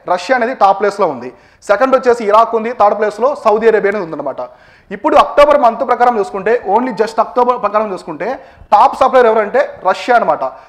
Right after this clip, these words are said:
Especially ఎందుకు రష్యా అయిందంటే, మనము డిస్కౌంట్లో ఆయిల్ కొంటున్నాం. Almost Indian government forty thousand crore rupees save చేసుకున్నది Crude oil, compare to the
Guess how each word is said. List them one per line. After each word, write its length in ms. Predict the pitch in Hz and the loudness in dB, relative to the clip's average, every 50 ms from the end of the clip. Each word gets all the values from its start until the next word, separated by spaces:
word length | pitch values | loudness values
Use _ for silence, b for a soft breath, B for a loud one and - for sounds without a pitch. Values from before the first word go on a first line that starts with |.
| B B - 180 | B B -6 -6
Especially 400 | 190 - 294 285 311 320 302 262 240 | -4 -4 -6 -4 -2 -2 0 0 0
ఎందుకు 220 | 247 269 294 285 254 233 | 0 0 -2 0 0 0
రష్యా 200 | 220 - 262 240 | 0 0 -2 -2
అయిందంటే, 380 | 226 214 208 196 190 208 254 - - B B B B B B - 180 | 0 0 -4 -4 -2 -2 -2 -2 -4 B B B B B B -2 0
మనము 400 | 214 233 247 247 262 269 269 - 180 | 0 2 2 2 2 2 0 -2 -4
డిస్కౌంట్లో 380 | 196 214 - - 285 285 262 247 208 | -4 -4 0 2 2 4 4 4 4
ఆయిల్ 120 | 214 220 214 | 4 2 0
కొంటున్నాం. 280 | 214 190 180 165 139 - - - 147 | -4 -4 -4 -6 -8 -8 -8 -4 -2
Almost 360 | 190 220 233 247 262 254 254 277 240 214 | -2 0 2 0 0 0 0 -6 -6 -4
Indian 220 | 214 233 247 247 226 | -2 -2 0 2 4
government 340 | 226 226 226 220 214 214 214 262 330 - - | 2 2 2 0 -6 -4 -4 -6 -6 -4 -4
forty 260 | 202 202 226 226 262 | -4 -4 -4 -4 -4
thousand 260 | 233 240 226 226 214 220 | -2 0 0 0 -2 0
crore 160 | - 220 233 233 | 2 2 2 2
rupees 180 | 233 226 226 226 - | -2 -6 -8 -4 -4
save 100 | 202 196 208 | -4 -2 -2
చేసుకున్నది 400 | 202 196 - - 175 156 127 127 127 b b b b _ | -4 -4 -6 -8 -8 -8 -8 -10 -16 b b b b _
Crude 160 | - 220 240 | -2 2 4
oil, 200 | 233 233 220 214 220 226 233 233 - - | 4 4 4 2 0 0 -4 -6 -2 -2
compare 280 | 196 196 202 233 226 220 - | -2 0 0 0 0 0 0
to 60 | 226 220 214 | 0 -2 -2
the 80 | 226 | -4